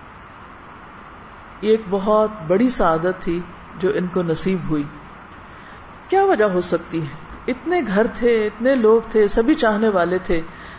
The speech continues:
لیکن ان کے گھر کا انتخاب ہوا اللہ کی طرف سے۔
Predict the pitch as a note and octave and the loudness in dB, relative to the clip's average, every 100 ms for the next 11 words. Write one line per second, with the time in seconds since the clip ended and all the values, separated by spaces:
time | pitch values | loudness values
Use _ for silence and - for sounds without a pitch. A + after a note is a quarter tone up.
0 | - G#3+ A#3 A#3+ C4+ B3+ B3 - - - | -12 2 2 4 0 -2 -8 -12 -20 -20
1 | - - - C4 D#4 D#4+ C#4+ B3 G#3+ A3+ | -20 -20 -2 -2 0 -2 2 2 2 2
2 | G#3+ G3 F#3+ F#3+ F#3+ F3+ F#3+ E3+ F3+ F3+ | 2 0 2 2 2 2 2 2 0 -2
3 | F3 D#3+ D#3+ - | -2 0 0 -4